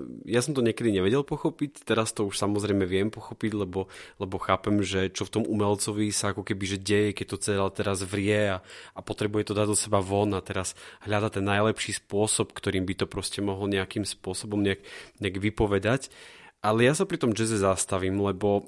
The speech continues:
ty si známy, a respektíve ja som ťa začal vnímať presne ako, ako keby, že, že jazzového hudobníka. Prečo tam si sa v princípe ako keby, že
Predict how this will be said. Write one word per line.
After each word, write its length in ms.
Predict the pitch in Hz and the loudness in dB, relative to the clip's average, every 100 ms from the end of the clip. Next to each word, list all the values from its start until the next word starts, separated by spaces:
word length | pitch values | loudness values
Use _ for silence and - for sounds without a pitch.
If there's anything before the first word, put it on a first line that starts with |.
| 107 - | -8 -10
ty 160 | - 131 | -4 -2
si 240 | 170 143 - 98 - | 2 2 0 -8 -8
známy, 960 | 110 107 95 107 87 85 104 190 190 - - | -6 -2 4 4 4 4 4 2 0 -12 -4
a 400 | 87 90 90 69 | 0 2 2 2
respektíve 480 | 104 - 110 113 98 | 2 2 0 4 4
ja 160 | 104 | 4
som 80 | 127 | 4
ťa 240 | - 101 | 0 2
začal 240 | 117 131 107 | 2 2 2
vnímať 560 | 101 104 107 101 - | 2 0 2 0 -2
presne 400 | - 107 101 - | 0 2 2 -2
ako, 320 | - - - 90 | -4 -4 -4 -4
ako 140 | - | -4
keby, 220 | - 87 90 | -10 -6 -4
že, 180 | 90 87 - | -4 -4 -6
že 320 | 92 90 87 87 - | -6 -6 -6 -8 -2
jazzového 640 | 104 101 98 95 92 90 | 2 2 2 2 0 -2
hudobníka. 720 | 92 95 92 95 92 - 139 160 - - - - _ _ _ - - - | -2 0 0 0 -2 0 -2 -2 -10 -20 -20 -20 _ _ _ -12 -12 -10
Prečo 320 | - 131 - 190 | 0 2 2 0
tam 320 | - 95 90 | 2 2 2
si 160 | 95 | -4
sa 320 | - 95 90 - | -2 -2 -2 -6
v 200 | - - | -14 -12
princípe 400 | 95 92 - - | -6 -6 -6 -6
ako 160 | 90 92 | -6 -4
keby, 240 | 98 90 | -4 -4
že 160 | 90 | -4